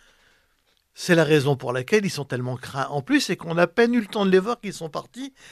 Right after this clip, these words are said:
et ils sont partis en faisant un véritable massacre. Donc, euh, du coup, l'Église en fait des, euh, de véritables personnifications du diable.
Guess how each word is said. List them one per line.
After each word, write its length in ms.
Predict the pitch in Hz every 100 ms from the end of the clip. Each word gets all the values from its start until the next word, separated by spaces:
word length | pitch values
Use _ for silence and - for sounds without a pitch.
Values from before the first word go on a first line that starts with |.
| -
et 120 | 208
ils 100 | 226
sont 160 | - 151
partis 300 | 135 120 254
en 80 | 175
faisant 180 | 135 190
un 80 |
véritable 360 | 160 143 190 180
massacre. 460 | 160 127 135 - - _ _ - - -
Donc, 160 | 151 123
euh, 80 |
du 140 | 110 117
coup, 180 | 254 277
l'Église 640 | 147 135 175 294 196 95 _ _
en 160 | - 139
fait 400 | - 165 147 123 _ _ _ _ 113
des, 340 | 120 113 104
euh, 180 | 98 101
de 140 | 113
véritables 800 | 117 117 127 123 120 170 165 131
personnifications 840 | 123 135 - 127 - 143 123 - 98
du 160 | 101
diable. 420 | 117 185 269 269